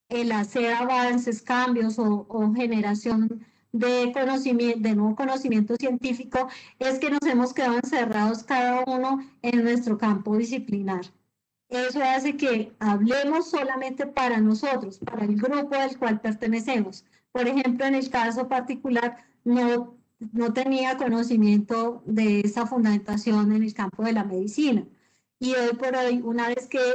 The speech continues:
estudiando a Ian Hacking, voy entendiendo la necesidad de que el filósofo de la ciencia tenga una visión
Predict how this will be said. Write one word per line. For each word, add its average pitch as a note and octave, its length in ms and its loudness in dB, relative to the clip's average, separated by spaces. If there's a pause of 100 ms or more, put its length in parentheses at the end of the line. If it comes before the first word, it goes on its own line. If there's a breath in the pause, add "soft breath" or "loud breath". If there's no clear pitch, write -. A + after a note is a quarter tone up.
(100)
estudiando A3 680 0
a A3 60 -2
Ian B3 220 -2
Hacking, A#3+ 420 -2 (560 loud breath)
voy A#3+ 160 2
entendiendo B3+ 680 2
la B3+ 120 0
necesidad B3 520 0
de A3+ 140 -4
que C#4 100 -4
el B3+ 160 0
filósofo B3 640 0
de C4 100 0
la A3+ 160 0
ciencia A3+ 520 -2 (580 loud breath)
tenga C4 480 -2
una B3 480 0 (140)
visión A#3+ 600 0